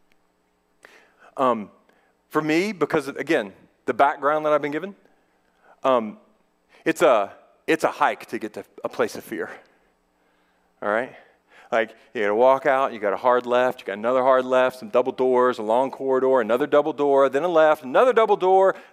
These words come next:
down another hallway, then left, and then you can find yourself in a place of fear.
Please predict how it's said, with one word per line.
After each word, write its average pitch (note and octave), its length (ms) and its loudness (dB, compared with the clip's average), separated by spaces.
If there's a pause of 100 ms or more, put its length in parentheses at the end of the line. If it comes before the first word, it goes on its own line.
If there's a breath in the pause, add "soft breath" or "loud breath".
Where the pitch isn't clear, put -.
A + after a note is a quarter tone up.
down G#3+ 240 2
another A#3+ 300 2
hallway, G3 460 6
then G#3+ 320 2
left, G3 340 4
and D3+ 120 -6
then F3+ 120 0
you D#3 100 -4
can C3 120 -2
find G#2+ 240 0
yourself F#2 340 -2
in F2+ 80 -10
a E2 60 -16 (300)
place F#2+ 240 -8
of F#2+ 80 -16
fear. A#2 320 -10